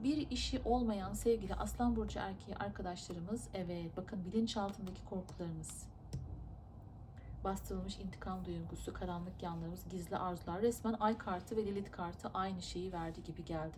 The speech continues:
bana. Aynı, e, anlamdalar.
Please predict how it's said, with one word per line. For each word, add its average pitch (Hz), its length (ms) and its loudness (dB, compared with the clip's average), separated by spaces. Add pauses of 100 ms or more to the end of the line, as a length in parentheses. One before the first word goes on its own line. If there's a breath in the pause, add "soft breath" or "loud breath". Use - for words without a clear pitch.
bana. 160 180 -4 (380)
Aynı, 185 360 0 (520 loud breath)
e, 180 100 -2
anlamdalar. 165 800 -2